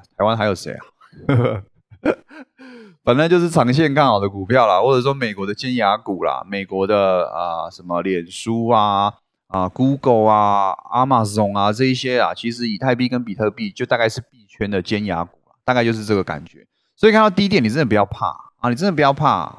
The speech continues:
找时间啊，买就对了，好不好？那这个是我对于短中长线的一个看法，短线看还有低点，那长-，中线呢，是觉得一定要过万八，那可能过完年后哦，哦，过完年后哦，呃，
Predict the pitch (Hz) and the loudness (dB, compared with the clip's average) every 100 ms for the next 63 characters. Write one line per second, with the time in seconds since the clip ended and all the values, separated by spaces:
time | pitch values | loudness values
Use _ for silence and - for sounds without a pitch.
0 | - 117 123 - 147 180 180 131 90 104 | -2 0 0 -2 -4 -2 0 -2 -2 -2
1 | 131 151 - 120 82 - _ 123 107 82 | -2 -2 0 0 0 -6 _ 0 0 -2
2 | _ _ _ _ - 196 208 185 196 185 | _ _ _ _ 0 4 4 4 4 4
3 | 160 160 180 165 139 127 - 127 98 98 | 4 4 4 4 2 0 0 2 2 0
4 | 170 165 170 - 104 117 160 123 113 123 | -4 -4 -4 -4 -4 -2 -2 -2 -2 -2
5 | 110 82 - 120 113 202 185 165 151 117 | -2 -2 0 0 0 -4 -2 0 0 -2
6 | 117 120 120 82 95 143 127 - - - | -6 -6 -4 -4 0 0 -2 -8 -10 -4
7 | 156 160 - 151 117 107 104 - 127 107 | -2 -2 -2 0 0 -2 -2 -4 -4 -2
8 | 107 98 98 127 123 113 113 104 95 87 | 0 0 -2 -2 -2 0 2 2 0 -2
9 | 82 85 _ _ - 160 131 110 107 156 | -2 -2 _ _ -4 0 2 0 0 2
10 | 120 101 101 101 87 101 - 127 98 92 | 2 0 -2 -6 -6 -4 0 2 2 0
11 | 98 - - 98 143 131 104 101 90 95 | -6 -8 -6 -2 0 0 0 -4 -8 0
12 | 135 104 90 92 _ _ _ _ - 104 | 2 4 2 0 _ _ _ _ -2 0
13 | 101 95 90 90 90 90 87 80 | 2 2 2 2 2 0 -2 -4